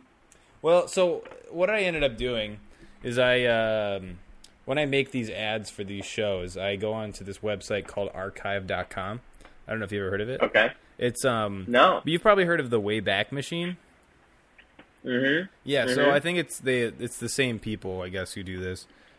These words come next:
Speaker 1: But it's basically, it's an internet archive, basically, of, um, p-, anyone can upload anything, and it can be free to use for anybody to download. So it, it can, it's
Speaker 2: Mm-hmm.
Speaker 1: not just videos, it's,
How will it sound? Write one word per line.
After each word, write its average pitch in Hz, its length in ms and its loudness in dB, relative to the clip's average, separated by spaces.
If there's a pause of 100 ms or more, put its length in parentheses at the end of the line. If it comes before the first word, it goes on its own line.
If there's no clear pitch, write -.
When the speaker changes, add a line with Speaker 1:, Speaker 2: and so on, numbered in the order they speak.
Speaker 1:
But 127 140 0
it's 120 120 -4
basically, 151 580 2
it's 117 140 -4
an 117 120 -4
internet 123 400 -2
archive, 98 640 -4 (200)
basically, 95 640 -10
of, 90 260 -12 (440)
um, 92 320 -10
p-, - 160 -16
anyone 120 320 -6
can 110 160 -10
upload 101 460 -4
anything, 107 600 -6 (440)
and 107 120 -8
it 101 80 -8
can 104 140 -6
be 98 120 -6
free 104 280 -8
to 98 60 -6
use 98 380 -6
for 101 140 -8
anybody 98 440 -4
to 95 80 -6
download. 98 560 -4 (420)
So 104 300 0
it, 98 200 -4
it - 120 -10
can, 131 100 -2
it's 120 180 0
Speaker 2:
Mm-hmm. 127 100 2
Speaker 1:
not 120 120 -2
just 98 180 -10
videos, 101 480 -4
it's, - 320 -12